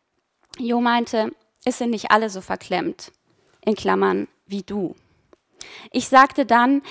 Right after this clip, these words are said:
ich könnte mich ja wohl besser in eine Frau einfühlen, beziehungsweise er würde einfach nicht verstehen, wie Frauen in so einer Situation empfinden.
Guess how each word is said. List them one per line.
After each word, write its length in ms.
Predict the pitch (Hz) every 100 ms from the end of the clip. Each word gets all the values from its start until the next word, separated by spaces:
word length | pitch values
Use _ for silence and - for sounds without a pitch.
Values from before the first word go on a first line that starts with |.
| -
ich 200 | - -
könnte 280 | 294 294 311
mich 200 | 269 -
ja 120 | 247
wohl 140 | 240
besser 420 | 233 220 277 277 220
in 100 | -
eine 220 | 202 214
Frau 280 | - 233 240
einfühlen, 580 | 185 226 - 254 247 - -
beziehungsweise 720 | 247 - 269 269 254 247 277
er 160 | - 240
würde 160 | 254 262
einfach 340 | 262 - 254
nicht 200 | 247 240
verstehen, 580 | - 240 - 269 277 277
wie 100 | 240
Frauen 340 | - 240 247 254
in 80 |
so 100 | 220
einer 160 | 226 226
Situation 520 | 233 - 220 - 254
empfinden. 720 | 233 220 247 277 - 160 175